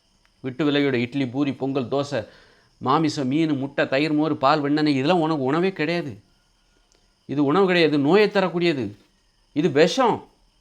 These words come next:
விஷத்தை போய் இவன் உணவுன்னு நினைக்கிறான் பாருங்க. எவ்வளோ பெரிய மூட நம்பிக்கை பாருங்க. இது உணவுல மட்டும் கிடையாது. இப்போ கடவுள் ஜ-, ஒரு கல்லை போய் கடவுள் நம்புறாங்க பாருங்க. அதுபோல தான் இது. ஒரு,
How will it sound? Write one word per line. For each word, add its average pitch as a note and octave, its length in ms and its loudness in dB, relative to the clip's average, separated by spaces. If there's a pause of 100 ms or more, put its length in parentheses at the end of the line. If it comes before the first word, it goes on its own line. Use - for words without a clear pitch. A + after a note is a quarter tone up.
(800)
விஷத்தை G3+ 480 2
போய் A3+ 220 4
இவன் A3+ 180 2
உணவுன்னு A3 360 4
நினைக்கிறான் G3+ 300 0
பாருங்க. D3+ 340 -2 (580)
எவ்வளோ G3+ 300 6
பெரிய A#3+ 220 2
மூட A3+ 220 0
நம்பிக்கை G3+ 300 -2
பாருங்க. C#3 280 -4 (1160)
இது E3 300 0
உணவுல G#3+ 240 2
மட்டும் F#3+ 240 -2
கிடையாது. E3 500 -2 (220)
இப்போ C3+ 240 -4
கடவுள் C#3+ 440 2
ஜ-, B2+ 160 0
ஒரு B2+ 160 0
கல்லை D#3+ 280 2
போய் F3 460 -2
கடவுள் F3 340 -2
நம்புறாங்க D#3+ 400 -4
பாருங்க. A#2 260 -8 (920)
அதுபோல E3+ 380 -2
தான் F#3 160 0
இது. A#2+ 280 -6 (680)
ஒரு, C3 240 -2